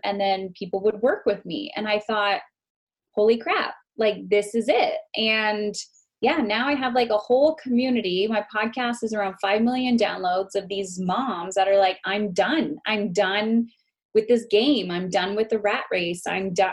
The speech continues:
and I wanna thrive. I wanna make money. I wanna feel good. I wanna be healthy. I want to, you know, learn how to manage my expectations of who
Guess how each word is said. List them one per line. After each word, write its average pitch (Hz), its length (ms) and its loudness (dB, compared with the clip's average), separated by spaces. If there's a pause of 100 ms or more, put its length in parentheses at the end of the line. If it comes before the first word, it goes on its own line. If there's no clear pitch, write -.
and 202 240 0
I 185 180 0
wanna 220 340 0
thrive. 233 420 -2
I 180 120 -2
wanna 190 200 -2
make 190 220 -2
money. 214 360 0
I 233 100 0
wanna 190 220 -2
feel 190 200 0
good. 190 440 2
I 190 200 2
wanna 180 480 -2 (360)
be 190 140 -2
healthy. 285 640 0
I 190 200 0
want 196 400 -2 (180)
to, 190 500 4 (800)
you 240 120 2
know, 196 480 2
learn 208 360 0
how 233 120 0
to 240 100 2
manage 214 760 0 (180)
my 202 180 2
expectations 208 920 -2
of 190 160 0
who 226 180 2